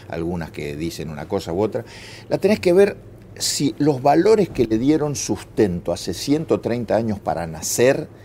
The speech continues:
tienen vigencia hoy. Y hace ciento treinta años, Alem, Irigoyen, la historia, el radicalismo nació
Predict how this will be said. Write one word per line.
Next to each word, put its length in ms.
tienen 300
vigencia 580
hoy. 160
Y 80
hace 180
ciento 380
treinta 400
años, 360
Alem, 500
Irigoyen, 640
la 40
historia, 540
el 100
radicalismo 540
nació 500